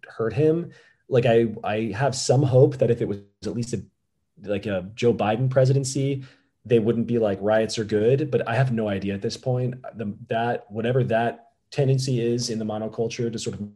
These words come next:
normalize violence and things, I, I don't get it. It is, all I know is it's dangerous and we need to just be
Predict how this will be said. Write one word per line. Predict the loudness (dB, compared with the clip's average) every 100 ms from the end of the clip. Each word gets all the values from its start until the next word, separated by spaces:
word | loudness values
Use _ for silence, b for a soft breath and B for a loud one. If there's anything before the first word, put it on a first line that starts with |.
| _
normalize | -4 -2 -2 -2
violence | -4 -6 -6 -6
and | -4
things, | -2 0 -2
I, | -4 -8 _ _ -8
I | -6 -4
don't | -6 -8 -6
get | -4
it. | -4 -6
It | -8 -8
is, | -8 -10 B B B 0
all | 4
I |
know | 6
is | 6
it's | 2 -2
dangerous | -2 0 0 0 0
and | -2
we | -4
need | -4
to | -6
just | -8 -10 -10 -8
be | -6 -6